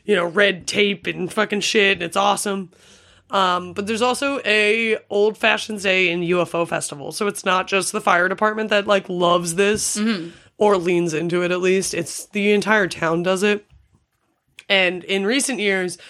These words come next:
Speaker 1: it was just the Old Fashioned Festival, and then they changed it and added this U F O aspect to it. And now the fa-, the fairgrounds needs to get bigger. Like, in two thousand ten, I think one of the local newspapers was like, "We need to make this,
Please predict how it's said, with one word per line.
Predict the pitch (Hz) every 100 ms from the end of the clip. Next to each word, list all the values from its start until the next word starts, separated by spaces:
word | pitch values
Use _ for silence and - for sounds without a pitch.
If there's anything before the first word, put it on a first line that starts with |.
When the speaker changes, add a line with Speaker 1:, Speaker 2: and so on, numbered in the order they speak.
| - - -
Speaker 1:
it | 208 226
was | 214 208 226
just | 302 262
the | 254
Old | 208 196
Fashioned | 190 165 170 208
Festival, | 185 220 - 233 220 226
and | 190 196
then | 185 180
they | 170
changed | 165 - 165 170 170 147
it | 190 202 170
and | 175 -
added | 143 147 170 165
this | 160 -
U | 170 165
F | 165
O | 151
aspect | 156 180 185 208 202
to | 220 226
it. | 226 220 - - -
And | 185
now | 185 160
the | 185 185
fa-, | - 165 156 -
the | 190 175 165
fairgrounds | - 170 175 185 180 185 147
needs | 165 160
to | -
get | 160 143
bigger. | - 165 196 202
Like, | 165 165
in | 190
two | 220
thousand | 233 208 190 165
ten, | - 165 175 180
I | 196 175
think | 170 170
one | 170
of | 165
the | 165
local | 165 165 165 160 151 _ - - _ -
newspapers | 160 156 175 165 175 151
was | 156
like, | 165 156
"We | 262
need | 277 262
to | 269
make | 269 262
this, | 254 202